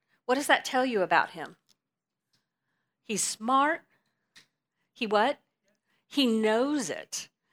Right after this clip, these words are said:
He knows it. So even though we're in a period of a lot of brokenness and idol worship, somehow this man is very well versed in what happened. So even when they say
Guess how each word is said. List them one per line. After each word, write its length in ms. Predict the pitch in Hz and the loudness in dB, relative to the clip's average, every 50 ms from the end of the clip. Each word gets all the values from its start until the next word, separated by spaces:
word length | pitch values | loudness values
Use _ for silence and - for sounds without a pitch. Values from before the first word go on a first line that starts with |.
| _ _ _ _ | _ _ _ _
He 160 | _ - 247 | _ -2 0
knows 380 | 226 214 220 226 240 247 240 196 | 0 2 4 4 2 2 0 -4
it. 100 | - - | -8 -8
So 220 | - - 202 - - | -4 -4 -4 -4 -2
even 360 | 247 269 285 277 339 320 294 | -2 -2 0 2 2 2 2
though 180 | 262 247 240 | 4 4 4
we're 220 | 226 220 226 240 247 | 2 2 0 0 0
in 100 | 262 226 | -2 -2
a 40 | 196 | -4
period 440 | - - - 262 262 254 254 254 | -6 -8 -4 -2 -2 0 0 -2
of 160 | 240 - 202 196 | -2 -2 0 0
a 60 | 196 | 0
lot 320 | 190 196 202 202 214 226 | 0 2 4 4 4 4
of 160 | 226 202 175 | 2 0 -2
brokenness 880 | - 180 190 202 214 208 - 277 269 262 269 277 277 302 - - - - _ _ _ _ _ _ _ - | -4 0 2 2 2 2 0 0 2 2 2 2 0 -2 -2 -6 -8 -10 _ _ _ _ _ _ _ -4
and 160 | 226 220 214 - - | -4 -4 -4 0 0
idol 320 | 214 220 226 240 240 220 | 2 2 2 2 0 -2
worship, 440 | 202 196 175 175 - - 196 147 - | 0 -2 -2 -2 -2 -4 -6 -6 -6
somehow 800 | - - - 240 240 269 277 247 233 262 247 226 196 190 185 185 | -6 -4 2 2 2 2 2 -4 -2 0 2 2 4 2 0 -2
this 320 | 190 190 202 214 - - | -4 -6 -6 -6 -6 -4
man 540 | 240 226 220 202 190 185 185 180 185 185 - _ _ _ _ _ _ - | -2 -2 -2 -2 -2 -2 -2 -4 -4 -8 -12 _ _ _ _ _ _ -2
is 160 | 220 208 180 | -2 0 0
very 260 | 180 190 196 196 196 | 0 0 0 2 2
well 240 | 190 196 196 185 185 | 0 0 0 -2 0
versed 480 | 180 190 180 170 165 165 - - - - - | 0 0 0 0 0 -2 -4 -8 -10 -8 -8
in 140 | 180 175 | -6 -4
what 160 | 180 180 170 165 | -2 -2 -2 -2
happened. 480 | - 175 151 - - 87 92 - - _ _ _ _ _ _ _ _ _ _ _ _ _ - | -4 -8 -8 -8 -10 -14 -14 -14 -20 _ _ _ _ _ _ _ _ _ _ _ _ _ -12
So 300 | - - 247 220 208 - | -4 0 2 2 2 0
even 300 | - 247 233 240 262 262 | -2 -2 0 0 0 0
when 200 | 254 254 262 254 | 0 0 0 2
they 120 | 247 240 240 | 0 0 0
say 480 | - - 285 277 254 208 185 185 180 | -2 0 0 2 2 2 0 -2 -4